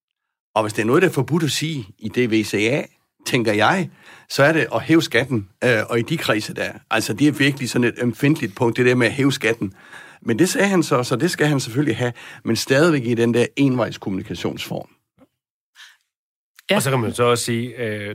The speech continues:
Speaker 3: der også bliver talt om, at, jamen, øh, det er primært de mindre banker, der kommer til at, at lide, fordi de er nødt til at blive her i landet og, og få det til at fungere, hvor s-, de større banker, øh, øh, taler man om, vil kunne mingelere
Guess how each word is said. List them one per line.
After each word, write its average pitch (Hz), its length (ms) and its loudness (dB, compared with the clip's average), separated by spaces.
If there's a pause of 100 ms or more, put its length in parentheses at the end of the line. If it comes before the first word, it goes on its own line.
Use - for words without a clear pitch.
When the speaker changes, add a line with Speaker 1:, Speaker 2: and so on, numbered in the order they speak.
Speaker 3:
der 113 80 -6
også 107 300 -4
bliver 127 160 2
talt 123 240 0
om, 110 180 -4
at, 113 280 -8
jamen, 104 480 -10
øh, 92 300 -12
det 107 160 -8
er 95 80 -10
primært 143 460 2
de 127 60 -4
mindre 131 320 0
banker, 104 280 -8
der 104 140 -2
kommer 98 300 -6
til - 160 -6
at, 98 400 -6
at 117 60 -6
lide, 104 360 2
fordi 107 340 -4
de 110 380 -8
er 101 100 -2
nødt 139 240 4
til 123 100 0
at 107 100 0
blive 123 220 2
her 123 160 0
i 104 80 -2
landet 131 540 -4
og, 104 300 0 (580)
og 110 160 0
få 113 120 -4
det 101 100 -6
til 127 80 2
at 117 80 4
fungere, 117 360 0
hvor 107 280 -4
s-, - 140 -12 (240)
de 113 80 -8
større 113 260 0
banker, 107 380 0 (640)
øh, 104 380 0 (460)
øh, 104 320 -6
taler 110 260 2
man 107 140 0
om, 101 220 -6
vil 110 140 -4
kunne 127 180 2
mingelere 110 520 2